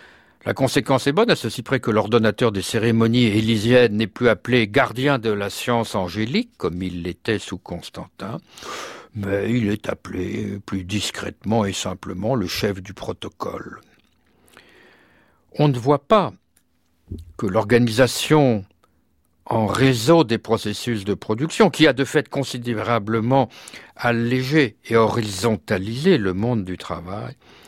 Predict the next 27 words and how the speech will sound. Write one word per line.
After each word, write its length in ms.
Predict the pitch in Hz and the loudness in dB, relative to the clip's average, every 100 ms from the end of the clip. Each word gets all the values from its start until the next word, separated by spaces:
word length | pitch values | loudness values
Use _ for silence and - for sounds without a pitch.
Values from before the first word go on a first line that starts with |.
| - - _ _ _ _ | -20 -20 _ _ _ _
on 120 | 98 95 | -12 -12
ne 80 | |
voit 220 | 92 92 - | -8 -8 -2
pas 280 | 123 113 - _ _ _ _ _ _ _ | 0 0 -4 _ _ _ _ _ _ _
que 80 | 92 | -6
les 160 | 95 | -6
classements 500 | - 113 110 - 131 | -2 -2 -2 2 2
hiérarchiques 600 | 113 110 104 101 - 123 101 | 4 4 2 0 0 -2 0
du 140 | 104 | 0
monde 280 | 95 107 - | 2 2 0
politique 640 | - 87 85 - 110 - | -4 -6 -6 -6 -6 -6
en 100 | 87 | -8
aient 80 | 90 | -8
été 420 | - 95 - 95 | -8 -12 -6 -6
affectés. 600 | 95 - - - - 92 - _ - - _ | -4 -8 -12 -12 -16 -16 -16 _ -20 -20 _
Et 120 | - | -4
de 140 | 117 135 | 0 -2
quoi 340 | - - 151 | -2 0 2
d'autre 460 | 135 165 196 - - | 4 4 2 0 0
nos 180 | 107 104 | 2 2
journaux 440 | 98 104 110 113 | 0 0 0 0
parlent-ils 960 | 101 - 117 101 90 - - 82 82 - - _ _ _ | -2 -2 -2 -4 -8 -12 -12 -12 -14 -18 -20 _ _ _
quand 300 | - 95 - | -8 -8 -8
ils 120 | 92 | -12
parlent 280 | - 95 87 | -4 -4 -4
de 80 | 82 | -10
politique, 840 | - 80 78 _ - - - - | -10 -10 -10 _ -20 -18 -18 -18